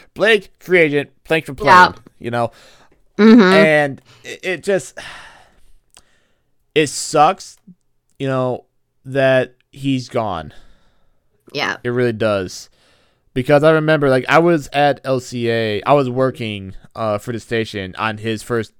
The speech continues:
Speaker 1: night as a Piston.
Speaker 2: Mm-hmm.
Speaker 1: And you, you got, like, this, this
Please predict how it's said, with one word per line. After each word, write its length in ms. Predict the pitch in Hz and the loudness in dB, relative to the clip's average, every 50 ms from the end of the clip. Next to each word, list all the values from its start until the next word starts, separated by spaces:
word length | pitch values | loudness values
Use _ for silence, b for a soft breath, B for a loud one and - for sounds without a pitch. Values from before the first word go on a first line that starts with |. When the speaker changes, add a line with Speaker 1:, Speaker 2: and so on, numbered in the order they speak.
| _ - | _ -14
Speaker 1:
night 380 | 107 113 113 110 101 98 92 _ | -8 -6 -6 -4 -4 -6 -10 _
as 300 | - 107 104 104 104 101 | -10 -8 -6 -6 -6 -8
a 40 | 101 | -12
Piston. 520 | - 110 104 95 - - - 71 71 - - _ _ _ _ _ _ _ _ _ _ _ _ _ - | -14 -12 -14 -14 -14 -18 -20 -20 -20 -20 -20 _ _ _ _ _ _ _ _ _ _ _ _ _ 0
Speaker 2:
Mm-hmm. 380 | 240 226 214 208 202 196 190 | 0 2 2 2 0 0 -2
Speaker 1:
And 600 | 190 117 117 117 117 120 117 113 110 110 110 107 - _ _ _ _ _ _ _ _ _ _ _ _ _ _ _ | -2 -2 -2 0 0 0 -2 -2 -4 -8 -10 -14 -16 _ _ _ _ _ _ _ _ _ _ _ _ _ _ _
you, 180 | - 143 156 151 147 143 | -8 -6 -6 -6 -6 -6
you 100 | 156 147 | -2 2
got, 140 | 170 160 | 2 4
like, 200 | 151 156 156 135 | 4 2 0 0
this, 280 | - 151 143 131 123 - | 0 0 0 0 -2 -4
this 340 | - - 139 131 127 - | -4 -2 -2 -2 -2 -4